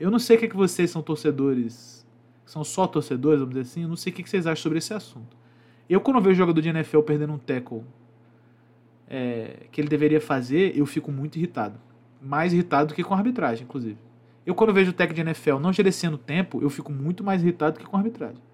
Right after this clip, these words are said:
Então, assim, é tudo uma questão de como você encara essa, esse assunto, né?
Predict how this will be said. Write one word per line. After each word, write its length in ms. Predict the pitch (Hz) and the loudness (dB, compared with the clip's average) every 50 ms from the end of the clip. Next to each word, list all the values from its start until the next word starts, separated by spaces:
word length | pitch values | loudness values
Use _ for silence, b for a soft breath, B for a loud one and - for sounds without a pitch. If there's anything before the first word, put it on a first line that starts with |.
| b b b b b b b b b b b b | b b b b b b b b b b b b
Então, 140 | - 262 262 | -14 -8 -8
assim, 340 | 247 - 220 190 156 120 117 - - - - _ _ _ _ _ _ _ _ _ _ _ _ _ | -4 0 0 0 0 0 -4 -14 -20 -20 -20 _ _ _ _ _ _ _ _ _ _ _ _ _
é 80 | - - | -8 -6
tudo 180 | - - 208 254 | -2 2 4 4
uma 80 | 254 | 4
questão 240 | 247 247 233 226 226 | 6 4 4 4 2
de 60 | 220 | 2
como 160 | - 233 233 | 2 2 2
você 260 | 226 226 240 240 - 247 | 4 4 2 2 2 -2
encara 360 | 269 269 - 226 220 226 233 | -4 -2 2 2 4 4 2
essa, 200 | 233 269 262 254 | 0 -2 -6 -6
esse 360 | 254 123 233 233 - 254 254 | -2 -2 -2 -2 -2 -6 -4
assunto, 520 | 247 247 247 - - 226 190 160 - - | -4 -4 -4 -4 -2 -2 -2 -2 -2 -4
né? 140 | 131 143 156 | -8 -8 -10